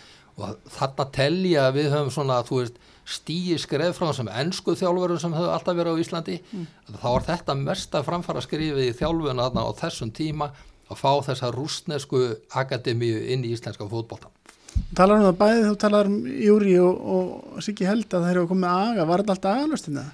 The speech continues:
Speaker 1: Nei, en þú veist, á þeim tíma sem ég var að alast upp, þá var ekkert,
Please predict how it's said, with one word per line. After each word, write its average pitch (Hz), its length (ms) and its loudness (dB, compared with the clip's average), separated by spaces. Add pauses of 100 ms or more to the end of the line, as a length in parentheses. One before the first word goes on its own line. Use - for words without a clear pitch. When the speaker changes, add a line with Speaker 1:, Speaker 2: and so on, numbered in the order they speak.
Speaker 1:
Nei, 165 720 6
en 170 120 4
þú 170 160 4
veist, 160 240 2 (360)
á 113 260 -4
þeim 160 260 2
tíma 160 300 2
sem 139 100 2
ég 151 300 4
var 156 180 6
að 143 320 4 (240)
alast 139 400 2
upp, 139 160 4
þá 127 120 0
var 131 360 6
ekkert, 123 380 -2